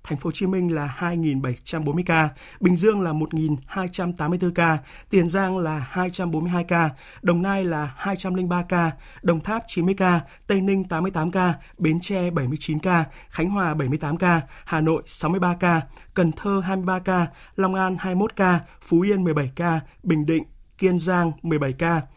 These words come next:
Vĩnh Long mười lăm ca, Thái Nguyên ba ca, Đắk Nông, Hà Tĩnh và Lạng Sơn mỗi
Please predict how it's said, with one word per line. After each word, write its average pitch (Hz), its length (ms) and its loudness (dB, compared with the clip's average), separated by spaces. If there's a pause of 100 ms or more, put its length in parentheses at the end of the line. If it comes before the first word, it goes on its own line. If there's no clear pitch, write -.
(280)
Vĩnh 220 260 -2
Long 202 340 0
mười 160 140 0
lăm 175 160 2
ca, 180 260 2 (320)
Thái 156 200 -2
Nguyên 190 380 0
ba 180 160 2
ca, 180 300 2 (400)
Đắk 226 200 -2
Nông, 202 300 2
Hà 160 200 -2
Tĩnh 170 280 -4
và 185 100 -2
Lạng 165 160 -4
Sơn 180 340 -2
mỗi 165 140 -2